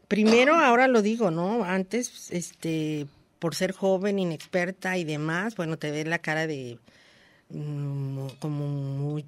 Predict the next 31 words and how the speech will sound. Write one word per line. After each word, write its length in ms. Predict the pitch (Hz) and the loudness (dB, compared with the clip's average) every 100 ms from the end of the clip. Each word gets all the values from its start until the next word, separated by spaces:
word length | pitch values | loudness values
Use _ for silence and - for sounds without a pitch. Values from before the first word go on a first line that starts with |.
| 151 | -6
de 100 | 151 | -6
mucha 240 | 151 180 | -4 -6
frivolidad, 580 | 180 147 135 131 143 160 | -6 -6 -6 -6 -6 -6
vamos. 480 | 135 143 120 - - _ - _ - | -8 -10 -10 -12 -12 _ -20 _ -20
Entonces, 200 | - 156 - | -12 -10 -4
pues, 120 | 165 | -2
no 100 | 160 | -2
te 100 | 156 | -4
toman 320 | 180 160 156 | -4 -2 -2
así 180 | 143 - | -4 -8
como 240 | - 165 147 | -8 -6 -4
muy 180 | 151 | -4
en 120 | 151 160 | -4 2
serio. 380 | 202 196 185 - - - - | 4 6 4 2 -4 -4 2
<laughs> 500 | 302 311 269 226 - | 4 4 2 -2 2
Y 180 | 208 | 6
luego 260 | 196 214 240 | 8 10 10
ahora, 300 | 226 233 233 | 10 8 6
pues, 180 | 226 - | 6 6
ya 60 | 214 - | 6 8
por 160 | 240 202 | 8 10
vieja 340 | 208 - 214 | 6 6 4
menos. 560 | 214 220 233 - 226 - | 10 10 10 4 2 0
<laughs> 0 | |
Entonces, 640 | 208 - 240 - 262 - 277 320 302 285 - | 0 0 -2 0 -4 -2 2 4 6 6 6
llega 260 | 208 190 | 4 6
un 80 | 233 | 8
momento 300 | 233 220 214 | 8 8 4
que 100 | 214 | 4
dices, 240 | 208 214 202 | 4 4 4
bueno, 260 | 196 202 | 4 4